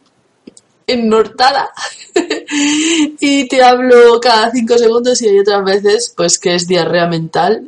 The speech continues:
como esta vez, y acabo siempre diciendo lo mismo una y otra vez. ¿Y sabes por qué brindo hoy mi café? <laughs>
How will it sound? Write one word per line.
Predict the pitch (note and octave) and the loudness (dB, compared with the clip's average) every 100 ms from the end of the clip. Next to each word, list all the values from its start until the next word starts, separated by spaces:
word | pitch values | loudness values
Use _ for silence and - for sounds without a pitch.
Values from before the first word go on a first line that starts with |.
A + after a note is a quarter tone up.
| - | -8
como | F3 E3+ | -4 -2
esta | E3 - E3 | -2 -4 -2
vez, | E3 A3 A3+ | 0 -2 -2
y | F3+ E3+ E3 D#3 | -4 0 0 0
acabo | D#3 D#3 D#3 E3+ | 0 -2 -2 -2
siempre | F3+ D#3+ D#3+ | -2 -4 -2
diciendo | D#3 D#3+ D#3 | -4 -4 -4
lo | D3+ | -2
mismo | D#3+ F#3 E3+ | -2 -2 -2
una | D3+ | -2
y | |
otra | C#3+ B2+ A#2+ | -4 -4 -10
vez. | - - _ _ _ _ _ _ _ - _ _ _ - - - - - - - | -12 -20 _ _ _ _ _ _ _ -20 _ _ _ -18 -16 -14 -14 -14 -12 -4
¿Y | D4 D4+ C#4+ | 0 0 0
sabes | - D4 G#4+ C#5 - - | -2 0 0 0 -6 -4
por | C4 A#3+ G3+ - | 2 2 2 -4
qué | B3 G3+ | -4 -2
brindo | F#3 F#3+ F#3 F3+ F3+ E3+ E3+ E3 E3+ - _ | 0 0 0 2 2 0 0 0 -2 -8 _
hoy | D3+ D3+ D3+ | -6 -4 -2
mi | D3+ D3 | -2 -2
café? | C#3 C#3 - - - - - | -4 -6 -6 -4 -4 -4 -6
<laughs> | - G1+ - - - - - B1+ C2+ D2 G#2+ A#3 | -8 -10 -10 -8 -6 -4 -4 -4 -6 -4 -4 -2